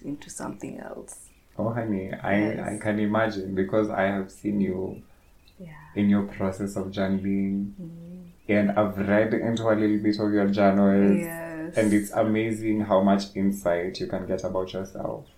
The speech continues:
Speaker 1: Right?
Speaker 2: Yeah, through that process. And there's so much safety in it as well.
Speaker 1: Mm.
Speaker 2: Just having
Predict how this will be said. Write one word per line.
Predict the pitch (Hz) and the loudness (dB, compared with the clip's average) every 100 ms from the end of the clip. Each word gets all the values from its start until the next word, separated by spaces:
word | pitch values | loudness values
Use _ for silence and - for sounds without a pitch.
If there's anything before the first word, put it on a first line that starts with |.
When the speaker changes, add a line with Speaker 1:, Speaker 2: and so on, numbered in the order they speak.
| _ _ - 269 | _ _ -20 -18
Speaker 1:
Right? | 175 180 226 262 - - _ - - | -14 -12 -12 -14 -20 -20 _ -14 -6
Speaker 2:
Yeah, | 104 123 135 98 90 | -2 -2 -2 -2 -4
through | 95 - 98 | -8 -6 -2
that | 92 - | -2 -4
process. | - 92 92 87 90 - - - - _ _ _ - - | -6 -6 -6 -10 -10 -12 -18 -20 -20 _ _ _ -20 -6
And | 107 107 | 0 2
there's | 110 107 | 2 0
so | 120 | 0
much | 117 113 - | 0 0 -2
safety | - 98 98 - - 98 87 | -6 -4 -4 -6 -8 -8 -4
in | 95 95 | -4 -4
it | 98 | -6
as | 90 87 87 | -6 -8 -6
well. | 90 87 92 104 120 - - | -4 -4 -4 -6 -10 -12 -14
Speaker 1:
Mm. | 165 - 175 | -14 -14 -12
Speaker 2:
Just | 92 101 98 | -4 -4 -4
having | 98 98 95 92 92 | -2 -2 -2 -6 -8